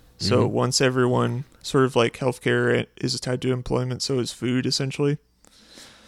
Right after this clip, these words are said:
Speaker 1: So if you have all of the, these workers out of work, then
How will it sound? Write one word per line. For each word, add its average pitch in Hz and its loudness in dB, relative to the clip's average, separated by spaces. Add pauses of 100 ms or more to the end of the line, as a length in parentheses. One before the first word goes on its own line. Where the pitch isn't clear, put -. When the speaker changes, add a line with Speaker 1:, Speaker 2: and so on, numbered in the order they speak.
(140)
Speaker 1:
So 123 2
if 120 0
you 131 4
have 120 4
all 123 4
of 123 -6
the, 120 2
these 120 -4
workers 120 -4
out 113 -2
of 117 -8
work, 110 -6 (400)
then 123 -4